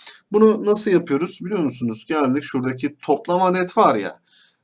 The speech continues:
Ben buradaki toplam adet içerisinde all fonksiyonu kullanmak yerine all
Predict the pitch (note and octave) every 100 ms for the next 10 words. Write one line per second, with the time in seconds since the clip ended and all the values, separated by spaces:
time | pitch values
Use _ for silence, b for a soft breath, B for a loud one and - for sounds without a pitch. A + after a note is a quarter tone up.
0 | - D3 F3+ F3+ F3+ F3+ G#3 F3 E3 -
1 | F#3+ - C#3 D#3+ F3 C#3+ B2+ C#3+ C#3+ -
2 | D3 C3 A2 G2+ _ C#3+ F#3 F#3+ - D#3+
3 | D3 - C#3+ B2+ B2 C#3 C#3+ D3 D3+ F3+
4 | F3+ - B2+ C#3+ A2 A2+ - B B B
5 | B - - F3+ F#3+